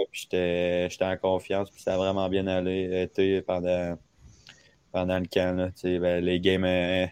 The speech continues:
hors concours contre les Rangers, ça, j'avais vraiment joué des bonnes games, puis après ça, les games intra-équipe, j'ai été capable de, de performer contre, euh,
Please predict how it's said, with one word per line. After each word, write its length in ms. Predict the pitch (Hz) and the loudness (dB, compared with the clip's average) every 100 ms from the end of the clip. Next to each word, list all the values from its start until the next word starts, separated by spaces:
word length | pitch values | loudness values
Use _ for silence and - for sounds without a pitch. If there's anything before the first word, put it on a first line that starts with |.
| - - - | -6 -8 -4
hors 140 | 95 | 0
concours 440 | 104 101 - 104 101 | 4 4 8 6 6
contre 200 | 95 95 | 0 2
les 80 | |
Rangers, 440 | 95 95 90 98 98 | 2 2 4 2 2
ça, 320 | - 90 90 _ _ - _ _ - | 0 -2 -2 _ _ -20 _ _ -4
j'avais 240 | 95 92 92 | 2 4 4
vraiment 600 | 95 95 95 95 92 92 | 2 2 2 2 2 4
joué 140 | 95 | 4
des 100 | 95 | 4
bonnes 240 | 90 95 92 | 4 2 4
games, 320 | 92 95 92 | 2 2 0
puis 80 | 92 | -4
après 180 | 90 90 | -4 -6
ça, 140 | - | -2
les 140 | 92 90 | -2 0
games 200 | 92 92 | 0 0
intra-équipe, 600 | 90 - 90 82 92 - | -2 -2 -2 -2 -6 -6
j'ai 140 | - 87 | -8 -8
été 200 | - 90 | -6 -4
capable 380 | - - 92 90 | -4 -2 -2 0
de, 260 | 87 90 - _ _ - - | 0 -2 -4 _ _ -20 -12
de 60 | 85 | -4
performer 640 | 98 95 98 92 92 92 | -2 0 2 2 2 -2
contre, 380 | 90 92 85 90 | 0 -2 -2 -2
euh, 220 | 87 | 0